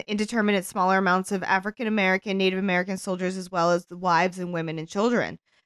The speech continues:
also, uh, were at this camp. You know, a lot of times, like, they didn't, the women and children had nowhere to be. And they, there was nothing, like, their farms, a lot of times, like,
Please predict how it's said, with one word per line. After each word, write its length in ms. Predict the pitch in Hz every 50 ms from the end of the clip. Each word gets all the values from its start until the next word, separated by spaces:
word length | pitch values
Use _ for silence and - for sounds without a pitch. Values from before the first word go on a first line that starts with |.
| _ _ -
also, 680 | 190 190 214 - - 202 185 180 175 175 170 - - - -
uh, 340 | 180 170 170 170 170 170 175 175
were 260 | 180 175 175 170 - -
at 160 | 170 170 - -
this 160 | 156 - -
camp. 400 | _ - 180 117 76 - - - - _ _ _ _ _ _
You 100 | 175 185
know, 180 | 185 185 170 160
a 60 | 190
lot 160 | 202 202 208
of 80 | 226 226
times, 240 | 214 - - 208 214
like, 200 | 208 214 202 -
they 100 | 214 214
didn't, 280 | 226 226 220 214 - - _ _ _ _ _ _ _ _ _ _
the 80 | 202 202
women 240 | 214 220 233 226 214
and 80 | 208
children 300 | - 262 277 262 240 214
had 100 | 208 196
nowhere 320 | 202 196 202 196 202 196 190
to 80 | 180
be. 400 | 170 247 302 254 196 202 214 208 - _ _ _ _ _ _ _ _ _ _ -
And 460 | 214 202 202 196 196 196 190 196 202
they, 200 | 196 196 190 185
there 120 | 202 208
was 160 | 202 202 202 208
nothing, 460 | 202 196 196 - 226 196 196 196 190
like, 160 | 185 185 -
their 100 | 190 185
farms, 560 | - _ 208 190 190 196 208 214 220 214 202
a 40 | 214
lot 120 | 196 190
of 60 | 190 -
times, 480 | 220 208 190 190 190 202 202 190 -
like, 420 | 190 175 170 175 - _ - -